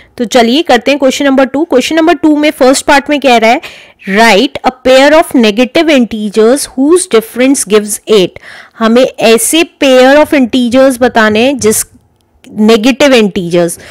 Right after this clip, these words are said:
दोनों नेगेटिव इंटीजर्स होने चाहिए। देखिए ये ध्यान रखिएगा, pair of negative integers कह रहा है, तो दोनों इंटीजर नेगेटिव होने चाहिए, जिसका डिफरेंस,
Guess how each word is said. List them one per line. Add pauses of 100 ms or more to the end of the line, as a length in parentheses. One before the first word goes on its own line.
(240)
दोनों
नेगेटिव
इंटीजर्स
होने
चाहिए।
देखिए
ये
ध्यान
रखिएगा, (340)
pair
of (220)
negative
integers
कह
रहा
है, (340)
तो
दोनों
इंटीजर
नेगेटिव
होने
चाहिए, (400)
जिसका
डिफरेंस,